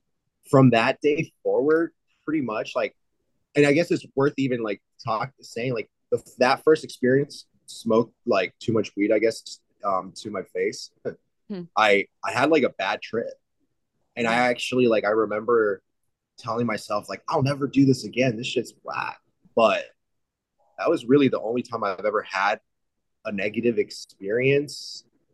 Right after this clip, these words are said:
Speaker 1: from cannabis. And after that, I just, I continued, I gave it another shot, loved it. And from then on was just, like,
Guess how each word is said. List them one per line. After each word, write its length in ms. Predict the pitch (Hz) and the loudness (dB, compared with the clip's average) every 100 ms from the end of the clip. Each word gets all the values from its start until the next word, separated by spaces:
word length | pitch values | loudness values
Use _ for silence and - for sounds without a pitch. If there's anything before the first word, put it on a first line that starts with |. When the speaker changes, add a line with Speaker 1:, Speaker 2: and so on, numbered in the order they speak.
| _ _ _ _ - | _ _ _ _ -2
Speaker 1:
from 160 | 113 | -2
cannabis. 800 | - 110 107 123 131 135 - - | 0 -4 -2 2 4 2 -2 -12
And 260 | 104 104 98 - | -6 -6 -6 0
after 440 | 110 135 - 117 | 0 0 0 2
that, 200 | 110 120 | 4 4
I 100 | 104 | 2
just, 260 | 92 - _ _ _ _ _ _ | 0 -14 _ _ _ _ _ _
I 120 | 104 | -16
continued, 500 | - 101 - 113 107 | -12 -12 -4 -2 0
I 160 | 95 87 _ _ _ _ - | -2 -4 _ _ _ _ 2
gave 160 | 110 | 4
it 60 | 117 | 4
another 260 | 107 104 | 2 2
shot, 540 | - - 98 107 98 98 | 2 0 -2 0 0 0
loved 240 | 98 101 - | -4 -2 0
it. 300 | 117 120 _ _ _ _ _ _ - | 2 2 _ _ _ _ _ _ -10
And 320 | 104 101 98 | -6 -6 -6
from 140 | 104 | -4
then 200 | 98 104 | 0 0
on 240 | 101 104 113 | 2 0 0
was 200 | 98 - | -2 -2
just, 240 | 104 - | -6 -2
like, 200 | 98 92 | -2 -2